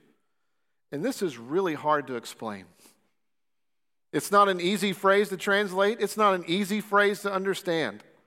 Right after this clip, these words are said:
So I'm gonna try to illustrate it for you, and I hope this will help. I have had to come to grips with in my life that I have a severe ice cream problem.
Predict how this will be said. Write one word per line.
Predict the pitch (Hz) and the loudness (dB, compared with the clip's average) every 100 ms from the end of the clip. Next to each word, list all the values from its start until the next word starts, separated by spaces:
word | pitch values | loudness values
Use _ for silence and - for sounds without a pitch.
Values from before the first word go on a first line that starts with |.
| _ _ _ _ | _ _ _ _
So | 165 | -6
I'm | 190 | -4
gonna | 185 | -2
try | 190 170 | 0 -2
to | 143 | -2
illustrate | 151 135 - 123 110 | -4 -6 -6 -4 -4
it | |
for | - 127 110 | -4 -6 -4
you, | 104 - _ _ _ _ _ _ | -6 -10 _ _ _ _ _ _
and | 120 | -8
I | |
hope | 113 139 131 | -4 -4 -4
this | 117 127 | -8 -10
will | 107 | -10
help. | 117 101 - - _ _ _ _ _ _ _ _ _ _ _ _ _ - | -6 -6 -8 -20 _ _ _ _ _ _ _ _ _ _ _ _ _ -2
I | 160 226 | 2 2
have | 240 180 | 2 2
had | 196 170 | 0 0
to | |
come | 165 190 160 | 0 -2 -2
to | 131 | -2
grips | 147 151 - | 0 0 -2
with | 143 135 135 - | -2 -2 -2 -10
in | 147 | -4
my | 131 127 | 0 2
life | 123 131 131 - | 4 2 2 -4
that | 127 135 | 2 4
I | 151 | 4
have | 151 135 | 2 -2
a | 123 | -2
severe | - 135 113 127 139 156 156 151 131 - 110 | -8 -8 -10 -8 -4 0 2 0 -2 -6 -2
ice | 120 117 | -2 -4
cream | - 135 123 117 107 - | -10 -8 -8 -10 -14 -8
problem. | 104 95 104 104 | -6 -6 -8 -16